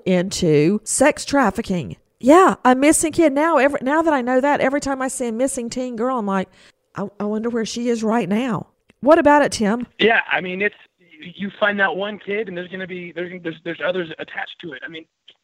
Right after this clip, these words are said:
Speaker 2: and, and I'm, I'm so glad we're talking about this because people think, I see too often that it's, it's these isolated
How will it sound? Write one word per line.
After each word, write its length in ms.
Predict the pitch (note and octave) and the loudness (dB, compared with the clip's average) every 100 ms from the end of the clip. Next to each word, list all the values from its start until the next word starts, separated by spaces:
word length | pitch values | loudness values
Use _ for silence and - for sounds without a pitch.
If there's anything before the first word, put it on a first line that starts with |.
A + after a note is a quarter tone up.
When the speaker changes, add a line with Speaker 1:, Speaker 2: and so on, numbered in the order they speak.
| - - E3+ | -14 -8 -8
Speaker 2:
and, 140 | F#3+ | -6
and 100 | G3+ | -4
I'm, 140 | G3 F#3+ | -4 -4
I'm 80 | G3 - | -6 -2
so 100 | C#4 | 0
glad 180 | C#4 A3+ | 2 2
we're 80 | |
talking 380 | - G3 A#3+ A#3+ | 0 -4 -8 -8
about 220 | E3+ C#3+ B2+ | -8 -10 -12
this 120 | - | -18
because 320 | D#3+ G3 F3+ D3 _ _ - | -10 -6 -6 -8 _ _ -12
people 300 | A#3 B3+ A3+ - | -10 -6 -6 -6
think, 220 | A3 A3+ - | -6 -6 -6
I 80 | D#3+ - | -12 -14
see 80 | - - | -14 -2
too 100 | G3+ | 2
often 280 | F#3+ - G3 | 2 0 -10
that 180 | E3 | -10
it's, 120 | - - - | -12 -14 -18
it's 140 | D#3+ | -14
these 120 | F#3 D#3+ | -12 -6
isolated 680 | E3+ G3 G3 F3+ E3+ E3 | -4 -4 -6 -6 -6 -6